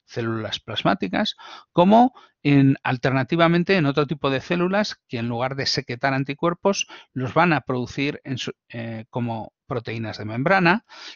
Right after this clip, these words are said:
y esto lo que va a permitir es que estas células, pues, puedan volver, eh, a ser estimuladas, eh, cuando estos,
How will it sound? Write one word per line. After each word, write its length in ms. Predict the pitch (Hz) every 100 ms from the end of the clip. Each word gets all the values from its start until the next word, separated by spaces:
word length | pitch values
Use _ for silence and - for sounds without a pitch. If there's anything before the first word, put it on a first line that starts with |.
| -
y 120 | 147
esto 200 | - 156
lo 120 | 151
que 80 | 127
va 80 | 127
a 60 |
permitir 380 | 131 127 127 147
es 120 | 156
que 80 | 120
estas 220 | - 120
células, 500 | - 139 139 160 185 -
pues, 160 | -
puedan 300 | - 143 156
volver, 380 | 131 117 151 156 - _
eh, 280 | - - 120 - - - _
a 120 | 139
ser 260 | - 156 165
estimuladas, 840 | 165 - 117 117 131 139 185 - - - - - _ -
eh, 420 | 139 107 107 104 -
cuando 420 | 127 135 147 180
estos, 640 | 123 117 139 131 - -